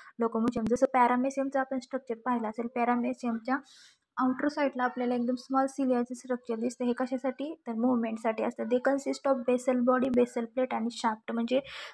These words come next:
foot आपण पाहिलं स्ट्रक्चरमध्ये, हे जे foot आहे त्याला base, अ, sorry, जे foot आपण next, अ, पेजवरती पाहिलं, हे जे foot आहे ते foot म्हणजेच basal plate म्हटलं जातं. म्हणजेच it consist of, अ,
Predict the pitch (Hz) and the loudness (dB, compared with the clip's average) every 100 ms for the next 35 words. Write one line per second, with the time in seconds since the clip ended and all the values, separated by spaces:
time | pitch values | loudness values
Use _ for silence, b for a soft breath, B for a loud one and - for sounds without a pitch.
0 | - 285 294 247 220 240 262 233 214 214 | 0 2 4 2 0 -2 0 2 0 -4
1 | - 226 233 226 220 226 240 247 254 - | -6 -4 -2 -2 0 2 4 2 0 -4
2 | 254 226 220 226 233 262 262 - B B | -2 -2 0 0 6 6 6 -16 B B
3 | B 220 220 240 262 - 226 - _ 220 | B -2 2 4 2 0 -8 -10 _ -2
4 | 262 262 - 285 277 269 269 262 269 - | -2 -2 -2 2 2 4 2 4 2 -6
5 | - - 254 247 254 254 _ _ _ _ | -12 0 2 4 2 0 _ _ _ _
6 | 254 240 240 233 240 262 233 208 220 233 | 0 4 4 2 0 2 2 4 4 4
7 | 254 - 262 233 233 208 262 247 - 269 | 2 2 -2 0 0 0 -2 -4 -2 -2
8 | 269 277 247 269 - 247 233 240 240 262 | 0 2 2 2 0 -2 2 2 2 -4
9 | 240 254 254 240 233 220 220 220 220 240 | -2 2 2 4 2 2 -4 -6 -4 0
10 | 247 240 269 B B B B 254 - 269 | 2 2 0 B B B B -4 2 0
11 | 254 269 269 262 - 262 | 2 -2 -2 -2 -2 2